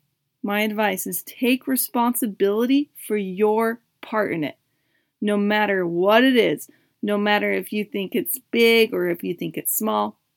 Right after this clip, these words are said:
Don't play the blame game.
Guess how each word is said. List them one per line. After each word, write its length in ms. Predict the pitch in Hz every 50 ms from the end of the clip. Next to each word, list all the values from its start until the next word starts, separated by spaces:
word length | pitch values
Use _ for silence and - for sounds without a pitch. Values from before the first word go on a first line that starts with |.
| _ _ _ _ _ _ _ _ _ _ _ _ _ _ -
Don't 420 | - 226 233 226 240 262 277 - _ _ _ _
play 360 | - - 226 190 185 185 190
the 160 | 190 226 208
blame 560 | 196 - 208 214 220 226 233 233 240 240 233
game. 300 | 202 - 185 170 143 -